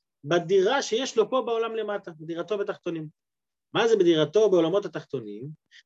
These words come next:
שהם בחינת עשייה גשמית ממש. לכן כתוב,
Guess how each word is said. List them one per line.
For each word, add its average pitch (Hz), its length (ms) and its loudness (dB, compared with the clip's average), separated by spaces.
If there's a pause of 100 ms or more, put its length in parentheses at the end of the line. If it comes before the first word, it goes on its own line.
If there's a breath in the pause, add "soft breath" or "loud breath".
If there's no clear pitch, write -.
שהם 226 580 2
בחינת 214 720 0
עשייה 185 480 0
גשמית 185 520 -2
ממש. 151 440 -4
לכן 175 180 -6
כתוב, 175 560 4